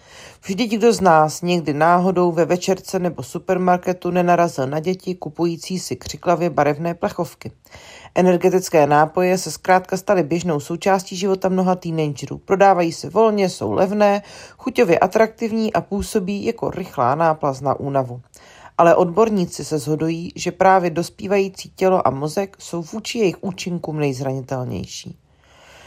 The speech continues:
Jen u nás pije energetické nápoje podle české části mezinárodní studie nejméně dvakrát týdně pětina dětí ve věku jedenácti až patnácti let.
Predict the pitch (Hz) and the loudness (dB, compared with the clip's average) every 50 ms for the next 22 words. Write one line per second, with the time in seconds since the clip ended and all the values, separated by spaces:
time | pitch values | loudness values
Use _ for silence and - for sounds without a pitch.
0 | - _ _ - 165 170 170 - 165 196 220 226 226 226 233 - - _ - 208 | -20 _ _ -2 0 0 0 0 2 4 6 6 6 6 4 0 -2 _ 2 4
1 | 180 165 - 180 185 185 180 175 196 185 202 185 - - - 165 156 160 165 170 | 4 4 4 4 4 4 2 0 -2 -4 -4 -8 -6 -4 -2 0 0 2 0 0
2 | 170 - - 190 185 185 185 - 190 175 156 135 - - 185 185 - - - - | 0 -2 -2 0 0 0 -2 -2 -2 0 0 -2 -2 -4 -6 -8 -8 -8 -4 -2
3 | 190 185 185 180 - 180 165 165 165 - - - 170 165 156 156 151 165 165 160 | -2 -2 -2 -2 -2 -2 -2 -2 -2 -4 -8 -12 -8 -6 -6 -6 -4 -2 2 2
4 | 156 156 165 160 156 151 147 - - - 147 - 160 160 160 156 151 151 156 156 | 2 2 0 -2 -6 -8 -10 -10 -12 -12 -8 -4 -4 -2 -2 -2 -2 -2 -2 -2
5 | 156 160 156 147 135 117 - 156 156 156 - 185 175 165 165 165 - - 165 156 | -4 -4 -4 -4 -4 -4 -2 -4 -4 -2 0 2 2 2 2 -2 -6 -10 -10 -8
6 | 143 - 151 147 147 _ - 151 147 - - 156 139 127 127 127 147 147 - - | -6 -6 -6 -6 -6 _ -6 -6 -6 -6 -4 -2 -2 -2 -2 -4 -6 -8 -8 -8
7 | 165 160 160 156 147 165 165 - - 139 135 139 143 160 165 160 156 156 - - | -6 -2 -2 -2 0 -2 -4 -4 -4 -4 -2 -2 0 0 0 0 0 -2 -6 -8
8 | - 165 - 135 - - - - - 143 135 135 127 - - - 160 160 147 - | -10 -10 -10 -10 -10 -10 -10 -6 -2 -2 -2 -2 -4 -6 -2 2 2 2 2 0
9 | - | -4